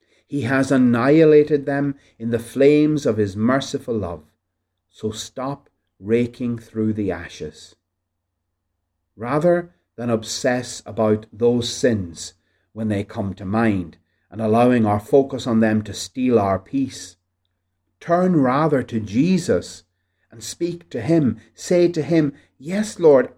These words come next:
I did commit that terrible sin. I did indeed do it.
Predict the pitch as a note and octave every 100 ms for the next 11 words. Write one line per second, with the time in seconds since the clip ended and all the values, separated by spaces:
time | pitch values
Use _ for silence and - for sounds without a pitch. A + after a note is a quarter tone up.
0 | G3+ F#3+ - E3+ G3 - G3 E3+ D#3 -
1 | A#2+ A2 B2 A2 G2+ G2+ G2 - F#2 E2
2 | - _ D3+ D#3 C3 - G3+ F#3+ - D3+
3 | D#3 D3 G3 F3+ D3+ E3+ E3+ A#2+ -